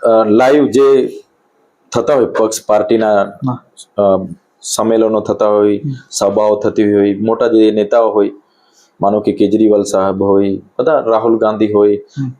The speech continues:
Speaker 1: નરેન્દ્ર મોદી હોય, અમિત શાહ હોય, બધાના રાજે, હાજે કોણે કાં શું સ્ટેટમેન્ટ આપ્યું છે,
Speaker 2: હમ.
Speaker 1: લોકોનો એમાં શું રિએક્શન છે, એ લાઈવ મુદ્દા હું કાયમ જોતો રહેમ છું.
Speaker 2: હમ.
Speaker 1: દેશ દુનિયામાં શું ચાલે છે તે જોવું પડે, કારણ કે કાલે ઉઠીને કોઈ પ્રેસ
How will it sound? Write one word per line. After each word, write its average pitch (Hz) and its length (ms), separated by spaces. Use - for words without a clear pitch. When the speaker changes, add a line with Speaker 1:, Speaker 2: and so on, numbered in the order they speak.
Speaker 1:
નરેન્દ્ર 104 380
મોદી 101 360
હોય, 98 280
અમિત 95 240
શાહ 92 220
હોય, 98 180
બધાના 123 440
રાજે, 123 360
હાજે 120 320
કોણે 131 300
કાં 131 460
શું 127 200
સ્ટેટમેન્ટ 110 460
આપ્યું 107 240
છે, - 140
Speaker 2:
હમ. - 380
Speaker 1:
લોકોનો 117 460
એમાં 117 240
શું 123 220
રિએક્શન 110 460
છે, 113 420
એ 120 320
લાઈવ 120 280
મુદ્દા 120 320
હું 113 180
કાયમ 113 340
જોતો 107 260
રહેમ 98 160
છું. - 260
Speaker 2:
હમ. 151 60
Speaker 1:
દેશ 120 220
દુનિયામાં 123 360
શું 117 200
ચાલે 107 240
છે 104 120
તે 104 120
જોવું 107 240
પડે, 104 200
કારણ 101 220
કે 104 100
કાલે 107 260
ઉઠીને 113 220
કોઈ 107 140
પ્રેસ 110 220